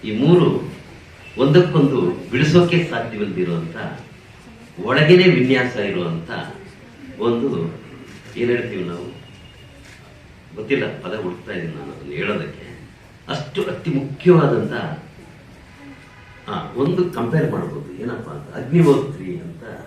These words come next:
ಒಂದು ಪರಂಪರೆ ಇದೆ, ಅಗ್ನಿಹೋತ್ರಿಗಳು ಅಂತಿದ್ದಾರೆ. ಆಗ ಅಗ್ನಿ ಬಹಳ ಮುಖ್ಯ ಆಗಿತ್ತು, ಅಗ್ನಿ ಕಾಪಾಡ್ಬೇಕಿತ್ತು ಒಬ್ಬ. ಅಗ್ನಿಹೋತ್ರಿ ಕೆಲಸ ಅದೇ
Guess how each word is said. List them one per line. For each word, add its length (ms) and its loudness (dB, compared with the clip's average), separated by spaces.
ಒಂದು 120 -10
ಪರಂಪರೆ 460 -6
ಇದೆ, 340 -12
ಅಗ್ನಿಹೋತ್ರಿಗಳು 680 -6
ಅಂತಿದ್ದಾರೆ. 400 -12
ಆಗ 340 -8
ಅಗ್ನಿ 240 -2
ಬಹಳ 120 -6
ಮುಖ್ಯ 360 -8
ಆಗಿತ್ತು, 360 -12
ಅಗ್ನಿ 500 -2
ಕಾಪಾಡ್ಬೇಕಿತ್ತು 800 -4
ಒಬ್ಬ. 220 -14
ಅಗ್ನಿಹೋತ್ರಿ 480 0
ಕೆಲಸ 260 -10
ಅದೇ 500 -8